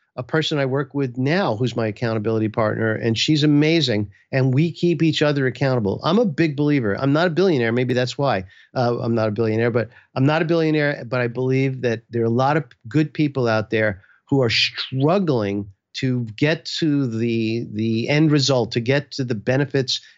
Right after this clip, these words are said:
and the transformation that they purchased when they bought these programs. So for a very low amount of money, less than, less than a hundred dollars a month,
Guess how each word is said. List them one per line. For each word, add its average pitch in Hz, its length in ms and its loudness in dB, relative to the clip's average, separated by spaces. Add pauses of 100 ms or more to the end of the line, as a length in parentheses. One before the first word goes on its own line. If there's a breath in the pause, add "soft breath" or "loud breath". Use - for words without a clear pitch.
and 117 120 0
the 117 60 0
transformation 139 720 0
that 123 160 0
they 127 140 0
purchased 185 640 -2
when 120 120 -2
they 123 80 0
bought 113 260 -2
these 110 120 -4
programs. 120 580 -2 (340 loud breath)
So 135 360 2
for 131 140 0
a 117 80 0
very 160 280 2
low 170 200 2
amount 143 260 2
of 131 60 0
money, 120 300 -2
less 131 260 -2
than, 117 340 -2 (220 loud breath)
less 160 200 0
than 185 120 2
a 156 60 2
hundred 147 260 0
dollars 127 400 0
a 117 40 -2
month, 113 300 -2